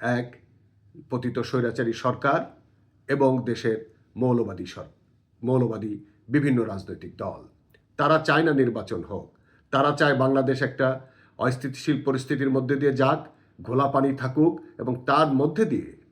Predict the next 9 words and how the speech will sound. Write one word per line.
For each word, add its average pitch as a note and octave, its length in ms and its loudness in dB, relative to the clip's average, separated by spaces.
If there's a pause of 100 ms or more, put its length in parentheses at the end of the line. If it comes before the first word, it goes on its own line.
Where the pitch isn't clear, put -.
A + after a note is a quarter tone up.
তারা C#3+ 220 4
তাদের A#2 280 -2
লক্ষ্য G2+ 600 -8 (180)
হাসিল A#2 320 -8
করতে - 260 -16
পারে। - 280 -18 (520)
আমরা B2+ 220 2
এই A2+ 100 2
ঘটনার G#2 420 -6